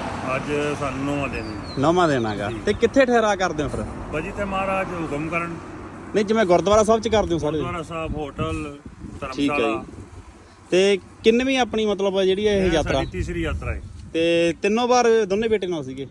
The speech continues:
Speaker 1: ਪਹਿਲੀ ਵਾਰੀ ਵੱਡਾ ਬੇਟਾ।
Speaker 2: ਅੱਛਾ ਜੀ।
Speaker 1: ਤੇ ਦੋ ਵਾਰੀ ਛੋਟਾ ਬੇਟਾ ਵੀ ਨਾਲ।
Speaker 2: ਠੀਕ ਆ। ਦੋਨਾਂ ਭਜੰਗੀਆਂ ਦਾ ਨਾਮ ਕੀ ਹੈਗਾ?
Speaker 1: ਸਰਦਾਰ ਹਰਗੁਣ ਸਿੰਘ ਜੀ ਖਾਲਸਾ।
Speaker 2: ਠੀਕ ਆ ਜੀ।
Speaker 1: ਸਰਦਾਰ ਮੋਲਕ ਸਿੰਘ ਜੀ ਖਾਲਸਾ।
Speaker 2: ਠੀਕ ਆ ਜੀ। ਬਾਬਾ ਜੀ, ਕਿੰਨੇ ਦਿਨ ਲੱਗਣਗੇ ਹੋਰ?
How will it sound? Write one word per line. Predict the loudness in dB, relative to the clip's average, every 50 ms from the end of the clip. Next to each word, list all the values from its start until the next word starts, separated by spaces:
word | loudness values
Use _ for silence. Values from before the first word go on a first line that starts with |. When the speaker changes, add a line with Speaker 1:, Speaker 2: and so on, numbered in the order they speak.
| -12 -10
Speaker 1:
ਪਹਿਲੀ | -10 -8 -8 -6 -6
ਵਾਰੀ | -6 -6 -6 -8
ਵੱਡਾ | -8 -8 -8 -8 -8
ਬੇਟਾ। | -8 -8 -8 -8 -10 -10 -10 -12 -12 -12
Speaker 2:
ਅੱਛਾ | -10 -6 -4 -4 -4
ਜੀ। | -4 -6 -8 -10 -10
Speaker 1:
ਤੇ | -10 -10 -8 -8 -8 -8 -8 -10 -10 -12 -10 -6
ਦੋ | -4 -2 -2 0
ਵਾਰੀ | 0 0 -2 -2 -4 -6 -6 -6
ਛੋਟਾ | -6 -6 -4 -4 -4
ਬੇਟਾ | -6 -6 -6 -6
ਵੀ | -6 -6
ਨਾਲ। | -8 -8 -8 -8 -6 -4 -4 -2
Speaker 2:
ਠੀਕ | -2 -2 -2
ਆ। | -2
ਦੋਨਾਂ | 0 0 0 0 0
ਭਜੰਗੀਆਂ | 0 0 0 0 2 2 4 4
ਦਾ | 4
ਨਾਮ | 4 2 2 2 0
ਕੀ | -2 -2 -2
ਹੈਗਾ? | 0 -2 -4 -6 -6 -10 -12 -14 -10 -8 -8
Speaker 1:
ਸਰਦਾਰ | -4 -2 -2 0 0 0
ਹਰਗੁਣ | 0 0 -2 -2 -4 -4
ਸਿੰਘ | -2 -2 -2 -2 -4
ਜੀ | -4
ਖਾਲਸਾ। | -4 -2 -2 -2 -2 -2 -2 -2 -2 -2 -4 -8 -6 -2
Speaker 2:
ਠੀਕ | -2 0 0 0
ਆ | -2 -2
ਜੀ। | -2 -2 -4 -4
Speaker 1:
ਸਰਦਾਰ | -4 -4 -2 0 0 2 2
ਮੋਲਕ | 0 0 0 0 -2 -2
ਸਿੰਘ | -2 -2 -2 -2
ਜੀ | -2
ਖਾਲਸਾ। | -2 -2 0 0 0 0 -2 -2 -2 -2 -2 0
Speaker 2:
ਠੀਕ | 0 0 2 2 2
ਆ | 2 2
ਜੀ। | 2 0 0 0 0 0 0 2 2
ਬਾਬਾ | 4 4 4 4
ਜੀ, | 4 4
ਕਿੰਨੇ | 4 6 6 6
ਦਿਨ | 6 6 6
ਲੱਗਣਗੇ | 6 4 4 2 2 2 2
ਹੋਰ? | 2 2 0 0